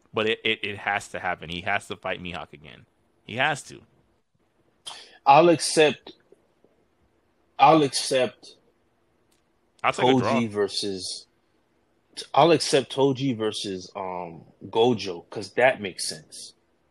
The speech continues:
Speaker 2: You feel me? If there was, if that was built up for an epic fight,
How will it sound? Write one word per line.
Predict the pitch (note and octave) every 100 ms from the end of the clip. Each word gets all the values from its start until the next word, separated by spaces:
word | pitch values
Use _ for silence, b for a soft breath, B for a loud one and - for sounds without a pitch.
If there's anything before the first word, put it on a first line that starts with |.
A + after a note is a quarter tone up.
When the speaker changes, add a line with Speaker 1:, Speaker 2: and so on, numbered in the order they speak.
| _ _ _ _ _ _ _ _ _ _ _ _ _ _ _ _
Speaker 2:
You | -
feel | - A#2+
me? | A#2+
If | C#3+ B2
there | D3+
was, | F3+ F3
if | C#3+ A#2
that | C#3+ F#3
was | F#3 A#2+
built | A2 F3 D3+
up | D3+ -
for | B2+
an | G2+
epic | - C#3+ D#3 -
fight, | - G#2+ E2+